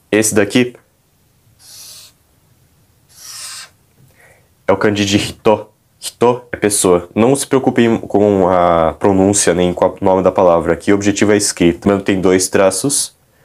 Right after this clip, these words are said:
Isso daqui é pessoa. Mas se eu fazer um terceiro traço aqui, isso daqui é o kanji de grande. Como na palavra oki,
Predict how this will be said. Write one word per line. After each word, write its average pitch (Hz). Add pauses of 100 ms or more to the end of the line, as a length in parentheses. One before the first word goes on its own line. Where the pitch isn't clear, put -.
(360)
Isso 131
daqui 135
é 135
pessoa. 90 (500)
Mas 104
se -
eu 113
fazer 120
um 123
terceiro 120
traço 113
aqui, 127 (1120)
isso 113
daqui 107
é 120
o 117
kanji 110
de 113
grande. 95 (1000)
Como 101
na 98
palavra 101
oki, 95